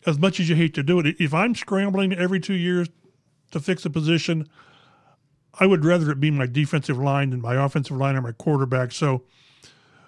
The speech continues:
you know, you, you cut, this is predates, uh, Ballard, and it was not defensive line, but th-, they got Eric Walden. And he was pretty doggone good for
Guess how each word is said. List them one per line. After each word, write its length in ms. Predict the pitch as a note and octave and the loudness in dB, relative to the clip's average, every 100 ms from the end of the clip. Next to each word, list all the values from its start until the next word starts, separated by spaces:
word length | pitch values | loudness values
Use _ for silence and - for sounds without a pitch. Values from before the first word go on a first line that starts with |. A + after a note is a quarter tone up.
| _ _ | _ _
you 140 | G#3 A3 | -2 0
know, 40 | |
you, 140 | F#3+ F#3 | 0 0
you 160 | E3 | -2
cut, 200 | - A3 - | 0 -2 -4
this 420 | A3+ G3 E3 G3 E3 | -12 -2 2 2 0
is 80 | |
predates, 640 | - G3 D#3+ D3+ C3 - - _ | -2 0 4 4 2 -6 -16 _
uh, 240 | E3 C#3 A#2+ - _ _ _ _ _ _ _ _ - | -2 0 -2 -8 _ _ _ _ _ _ _ _ 0
Ballard, 420 | F3 A#3+ F#3+ D3 | 2 4 4 2
and 140 | D#3 E3 | 0 0
it 160 | F#3 | 2
was 200 | F#3 E3+ | 2 2
not 140 | G3 D#3+ | 2 2
defensive 380 | D3+ D3 A#2+ | 2 2 2
line, 180 | D3+ G3+ | 2 4
but 120 | D#3+ | 2
th-, 120 | F#3+ F3+ | 0 0
they 100 | G3+ | 2
got 160 | G3+ | 4
Eric 220 | G3 F3+ | 4 4
Walden. 400 | A#3+ C#4+ D3+ A2 - _ _ _ _ _ _ _ _ | 4 4 2 -4 -14 _ _ _ _ _ _ _ _
And 200 | F3+ F3+ | 0 0
he 120 | D#3+ B3+ | 2 2
was 80 | - _ - | 0 _ 0
pretty 180 | C#4 B3 | 2 4
doggone 280 | A#3+ G3+ E3 | 4 4 4
good 200 | G#3+ F3+ | 2 2
for 160 | B2+ | -4